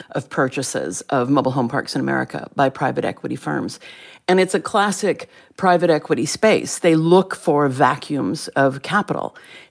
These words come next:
And mobile home parks, um, although mobile homes be-, actually began as playthings for the wealthy when, when cars,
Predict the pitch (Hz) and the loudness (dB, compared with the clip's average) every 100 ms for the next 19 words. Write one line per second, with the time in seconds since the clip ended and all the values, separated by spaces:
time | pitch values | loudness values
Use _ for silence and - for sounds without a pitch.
0 | - 175 160 156 151 - 170 175 190 208 | 2 6 8 6 4 0 2 4 4 4
1 | 190 180 151 160 165 147 - - - - | 2 0 -2 0 0 -2 -6 -14 -16 -18
2 | - - _ - 147 139 143 - 175 170 | -20 -20 _ 0 2 2 -2 0 4 6
3 | 170 190 175 160 170 165 147 165 - 156 | 6 6 4 4 4 2 0 -2 -2 -2
4 | - 147 143 131 131 156 190 135 - 151 | -2 -2 -2 0 2 2 2 0 -2 -2
5 | 143 151 143 143 131 127 131 147 240 262 | 0 0 -2 -2 -2 0 0 0 0 0
6 | 240 165 156 147 151 143 143 139 - 139 | 0 2 2 0 0 0 0 -2 -2 0
7 | 147 165 | 2 0